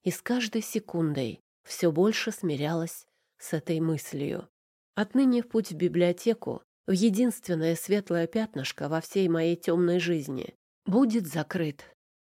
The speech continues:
"Вы очень добры, Валид", услышала вдруг благодарная и едва сдержала прерывистый вздох.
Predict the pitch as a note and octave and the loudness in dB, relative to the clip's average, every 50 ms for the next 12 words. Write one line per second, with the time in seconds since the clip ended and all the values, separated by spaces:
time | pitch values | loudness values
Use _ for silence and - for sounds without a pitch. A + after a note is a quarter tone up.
0 | _ _ _ _ _ - E3 E3 E3+ F3+ F#3 F#3 F#3 - G3+ G3+ G3+ G3 G#3+ A3 | _ _ _ _ _ 2 6 6 8 8 8 6 4 2 0 0 2 2 2 2
1 | G3 G3+ F3+ D3 C3 B2 C3 C3+ C#3+ C3 A2 - - - - _ _ _ _ - | 2 0 0 -2 -2 -4 -4 -6 -6 -8 -10 -12 -14 -20 -20 _ _ _ _ -6
2 | F#3 E3+ - F3+ F3+ E3+ D3+ - - E3 D#3+ D#3+ C#3+ C#3 F3 F3 E3 C#3+ D#3 D#3+ | -6 -2 2 2 4 4 2 2 0 0 0 0 -2 -2 0 0 0 0 2 2
3 | E3 D3+ F3+ G3+ F3+ G3 E3 C3 C3+ B2 A#2+ A#2 G#2 - - - _ _ _ _ | 2 2 2 0 0 0 -2 -2 -4 -6 -6 -6 -6 -8 -8 -12 _ _ _ _
4 | _ _ _ _ _ _ _ _ _ - F3+ E3+ E3+ E3 D#3 D#3+ D#3+ F#3 G#3 G#3+ | _ _ _ _ _ _ _ _ _ -4 -2 0 0 0 -2 -2 0 -2 -2 -2
5 | G#3+ G3 F#3+ G#3 F#3+ F#3 D#3+ D#3+ D#3+ E3+ F3 F3+ F3 F3+ - E3+ E3 D3+ D#3 D#3+ | -4 -6 -6 -4 -4 -4 -4 -2 -2 0 0 -2 -4 -4 -2 -2 -2 0 0 -2
6 | D#3+ E3 E3 - - - E3 D#3+ E3+ D#3 C#3+ E3 D3+ D3 - - - | -2 -4 -4 -8 -8 -8 -8 -8 -8 -4 -4 -4 -4 -4 -8 -12 -18